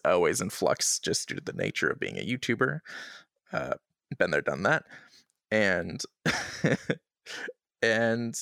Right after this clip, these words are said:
yeah, th-, and I graduated from college. Like, amongst all of this, this is, this, you know, a lot's happened, and th-, this, this started, um,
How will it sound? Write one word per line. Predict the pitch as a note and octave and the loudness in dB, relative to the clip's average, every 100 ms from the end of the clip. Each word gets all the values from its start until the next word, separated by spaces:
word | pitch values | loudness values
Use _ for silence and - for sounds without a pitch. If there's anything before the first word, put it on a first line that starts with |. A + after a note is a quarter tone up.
| - | -2
yeah, | D3+ - - | 0 2 0
th-, | - - | 0 2
and | A2+ | 2
I | A#2+ C3 | 4 2
graduated | C3+ C#3+ C#3 D3+ D3 | 4 2 4 4 2
from | - | 0
college. | C3 D#3 B2 E2+ - B2+ | -2 2 4 2 0 2
Like, | A#2 - - _ - - | 2 2 -10 _ -4 0
amongst | C3 C#3 C#3+ - | 2 2 0 0
all | A2 C#3 E3 | 4 6 6
of | |
this, | D#3 E3+ E3+ | 4 2 0
this | - - | -2 0
is, | C#3 C3 B2+ - - - - - - _ _ | 2 2 0 -4 -8 -18 -20 -20 -20 _ _
this, | - A2 A2 | -6 -4 0
you | B2 | 0
know, | A#2+ | 2
a | C#3+ | 4
lot's | C3+ G#3 - | 4 2 0
happened, | D3+ G#3 - F2+ | 0 0 0 0
and | F2+ F2 - B2+ | -2 -4 -10 -4
th-, | - B2 | -4 0
this, | F3 F3+ - | 0 0 0
this | A#2+ A3 | 0 2
started, | - - G3 F3 D#3 C#3+ - _ _ E3+ - - | 2 2 4 4 2 -2 -18 _ _ -20 -10 0
um, | A#2 B2 B2 A#2 | 4 4 4 0